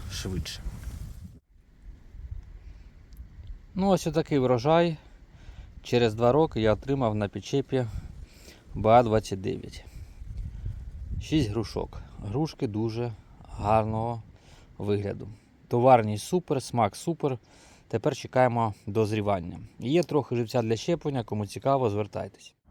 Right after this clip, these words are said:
Так, а ось деревце в мене на підчепі лісової дикої груші. Посадка була цього дерева,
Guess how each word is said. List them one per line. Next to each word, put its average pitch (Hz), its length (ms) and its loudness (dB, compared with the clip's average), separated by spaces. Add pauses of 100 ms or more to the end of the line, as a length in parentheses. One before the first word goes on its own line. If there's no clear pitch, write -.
(1200)
Так, 117 300 4 (240)
а 147 160 0
ось 208 320 6 (140)
деревце 143 540 4
в 170 40 4
мене 156 440 2
на 123 160 2
підчепі 156 560 -2 (520)
лісової 120 640 0
дикої 120 400 -2
груші. 110 420 -6 (580)
Посадка 185 440 0
була 156 300 4
цього 135 300 0
дерева, 165 520 2